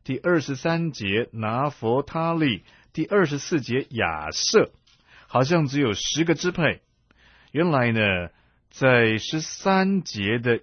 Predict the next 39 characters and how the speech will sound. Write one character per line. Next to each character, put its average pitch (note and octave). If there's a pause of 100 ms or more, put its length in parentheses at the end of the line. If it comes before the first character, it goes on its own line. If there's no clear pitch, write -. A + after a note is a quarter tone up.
约 F#3+
瑟， F3 (440)
他 B2
是 A#2+
代 A#2+
表 F2
着 F#2
两 F2
个 G#2+
支 -
派， A2 (220)
就 -
是 G#2
马 F#2
拿 F2
西 F3 (240)
还 -
有 G#2+
以 C#3+
法 F#2+
莲。 E2 (840)
那 D#3+
么 C3+ (300)
西 -
缅 G#2
支 D#3
派 D#3+
跑 B2
到 C3+
哪 F2+
去 -
了 A2
呢？ F#2+ (680)
一 D#3
般 E3
学 C#3+
者 A#2
认 G#2+
为， F#2